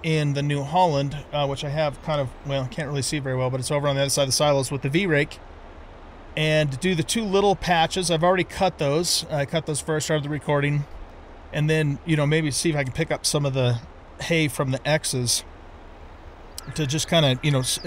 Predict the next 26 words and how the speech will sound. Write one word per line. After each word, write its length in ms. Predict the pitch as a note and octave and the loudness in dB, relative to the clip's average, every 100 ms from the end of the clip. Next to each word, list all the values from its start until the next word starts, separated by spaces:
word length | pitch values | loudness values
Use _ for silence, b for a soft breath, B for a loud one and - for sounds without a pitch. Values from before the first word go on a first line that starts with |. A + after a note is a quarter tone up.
| E3 | -4
keep 160 | G3+ - | -2 0
ahead 180 | C#3+ C#3 | 2 0
of 80 | |
things. 300 | A#2 - - - - - - - - - | -2 -6 -8 -8 -20 -20 -20 -20 -14 -2
Uh, 80 | E3+ G3+ | 0 2
okay, 240 | G#3+ D3 | 2 0
so 180 | - G3+ | 2 2
here's, 340 | A#3+ D4+ - - | 4 2 0 -2
here's 220 | G3 C4+ | 0 2
what 80 | D4+ | 2
we're 80 | C4 | 2
gonna 80 | |
do 140 | G#3+ A3+ | 2 0
different. 460 | F#3+ G#3 D3+ C3 - - F#3+ | 2 0 -2 -6 -12 -8 0
We've, 240 | F#3+ E3 | 0 2
we've 200 | F#3 F3+ | 2 2
had 320 | A#3+ C#4 A3+ | 2 2 0
quite 200 | - B3+ G#3+ | 2 2 4
a 20 | |
bit 140 | A3 | 2
of 100 | G#3+ | 4
success 640 | - F3+ - G3+ G3+ - F#3 | 2 0 4 6 4 2 2
the 80 | |
last 300 | E3+ F3 - | 4 4 4
few 120 | G3 F3+ | -2 0
times 600 | F3+ E3+ D#3+ D#3 - | 4 6 6 6 2